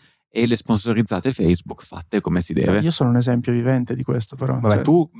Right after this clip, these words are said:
Speaker 3: eh, insomma, il progetto è bellissimo, ma di solito caschi un po' in tutto, eh. Cioè,
Speaker 2: Sì,
Speaker 3: c'hai
Speaker 2: questo
Speaker 3: co-
Speaker 2: è vero. Sono un po' un collezionista di carte, questo devo essere sincero. Su tutto quello che sono appunto i
Speaker 3: Eh, sei
Speaker 2: dati,
Speaker 3: un feticista delle
Speaker 2: storytelling, queste
Speaker 3: carte.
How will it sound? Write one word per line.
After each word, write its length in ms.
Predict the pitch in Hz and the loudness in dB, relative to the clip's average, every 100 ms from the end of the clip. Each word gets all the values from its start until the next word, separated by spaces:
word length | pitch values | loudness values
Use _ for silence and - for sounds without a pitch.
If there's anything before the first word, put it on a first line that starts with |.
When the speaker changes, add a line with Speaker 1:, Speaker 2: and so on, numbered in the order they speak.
| - | -20
Speaker 3:
eh, 200 | 104 113 | -18 -14
insomma, 400 | 120 - 92 98 | -10 -8 -10 -8
il 240 | 113 104 107 | -6 -4 -2
progetto 380 | 113 107 139 147 | 0 0 0 2
è 20 | |
bellissimo, 480 | 123 120 139 151 117 | 4 4 2 2 0
ma 60 | |
di 100 | 107 | 0
solito 360 | 107 131 131 135 | 0 0 -2 -2
caschi 340 | - 101 - | -4 -4 -2
un 100 | 110 | -4
po' 300 | 98 110 104 | -2 0 2
in 100 | 101 | 0
tutto, 480 | 95 98 90 - 101 | -2 -4 -2 0 2
eh. 100 | 107 | 2
Cioè, 160 | 101 113 | 2 0
Speaker 2:
Sì, 100 | 131 | 2
Speaker 3:
c'hai 140 | 120 | 2
Speaker 2:
questo 240 | 110 135 151 | 2 0 0
Speaker 3:
co- 40 | |
Speaker 2:
è 40 | 131 | 0
vero. 340 | 127 127 135 - | -2 -4 -8 -6
Sono 200 | 151 156 | 2 4
un 100 | 143 | 4
po' 100 | 175 | 0
un 60 | |
collezionista 560 | 156 147 139 147 139 139 | 0 -2 0 -2 -2 -6
di 80 | 131 | -10
carte, 420 | - 107 - 135 | -8 -8 -8 -8
questo 220 | 131 139 | -8 -6
devo 120 | 131 127 | -4 -4
essere 280 | - 139 | -4 -8
sincero. 480 | 123 135 - 131 127 | -6 -6 -4 -2 -2
Su 140 | 120 139 | -4 -4
tutto 220 | 170 156 | -2 0
quello 200 | 156 139 | -2 -2
che 100 | 127 | -6
sono 220 | 139 131 | -10 -12
appunto 260 | 127 127 131 | -12 -10 -4
i 40 | |
Speaker 3:
Eh, 80 | 127 | -2
sei 80 | 123 | 0
Speaker 2:
dati, 60 | |
Speaker 3:
un 80 | 131 | -2
feticista 680 | 139 143 143 139 135 131 131 | -2 0 0 0 0 0 2
delle 220 | 135 131 | 2 0
Speaker 2:
storytelling, 60 | 127 | 0
queste 220 | 113 | 0
Speaker 3:
carte. 80 | 107 | -2